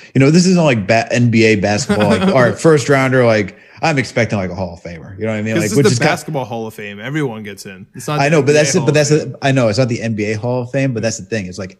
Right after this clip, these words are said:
Speaker 1: everyone still gets in. You know what I mean? Like
Speaker 2: Yeah.
Speaker 1: the Hall of
Speaker 2: Okay.
Speaker 1: Fame for, like, basketball. You know what I
Speaker 2: Okay,
Speaker 1: mean? But for,
Speaker 2: fair.
Speaker 1: like, and it, I think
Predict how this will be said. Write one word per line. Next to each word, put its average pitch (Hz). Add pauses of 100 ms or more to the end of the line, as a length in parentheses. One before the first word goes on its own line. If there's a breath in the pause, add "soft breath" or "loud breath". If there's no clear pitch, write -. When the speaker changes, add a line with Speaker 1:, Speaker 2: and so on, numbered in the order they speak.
Speaker 1:
everyone 110
still 104
gets 92
in. 92
You -
know 92
what 95
I 92
mean? 98
Like 87
Speaker 2:
Yeah. 107
Speaker 1:
the 110
Hall 123
of 110
Speaker 2:
Okay. 123
Speaker 1:
Fame 117
for, 110
like, 98
basketball. 101
You 98
know 101
what -
I -
Speaker 2:
Okay, 101
Speaker 1:
mean? -
But 95
for, -
Speaker 2:
fair. 120
Speaker 1:
like, 110
and 127 (280 soft breath)
it, - (120)
I 135
think 151